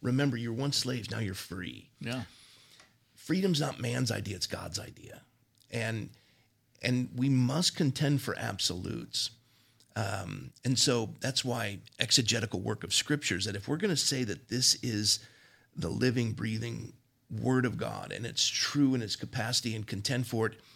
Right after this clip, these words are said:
Speaker 1: and rightly divide it, and go through that, and, and we debate these things. Um, th-, this, this ha-, happens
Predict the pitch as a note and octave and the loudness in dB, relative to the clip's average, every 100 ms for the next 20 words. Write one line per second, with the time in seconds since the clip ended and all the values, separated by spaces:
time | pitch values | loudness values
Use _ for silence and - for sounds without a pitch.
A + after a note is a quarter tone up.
0 | - - - A2 G#2+ A#2+ B2 C#3 B2+ G#2 | -20 -20 -4 -2 0 0 2 0 0 -2
1 | G2 G#2 A2+ A2+ A2+ A2+ B2 - C3 B2 | -4 -4 -4 -4 -2 0 0 2 4 4
2 | A2 E2+ A#2 - - _ - - B2+ C#3 | 2 -2 -6 -8 -20 _ -16 -4 0 0
3 | C3+ A2+ - A#2+ C3+ C3 A2+ A#2 - D#2+ | 0 -4 -2 -2 -2 -2 -6 -4 -6 -6
4 | A#1 A1+ - - - - _ _ _ - | -14 -14 -12 -12 -14 -20 _ _ _ -6
5 | F#2 F#2+ E2 D2 - _ _ _ _ _ | -4 -6 -8 -12 -14 _ _ _ _ _
6 | _ _ - - _ _ _ _ _ _ | _ _ -20 -20 _ _ _ _ _ _
7 | _ - _ _ - B2+ - D#3 F3+ - | _ -20 _ _ -12 -10 2 4 4 2
8 | D3+ G3 - D#3 - C3 C#3 D#3+ C#3 B2+ | 4 4 4 2 -2 -2 0 2 2 4
9 | A2+ | 2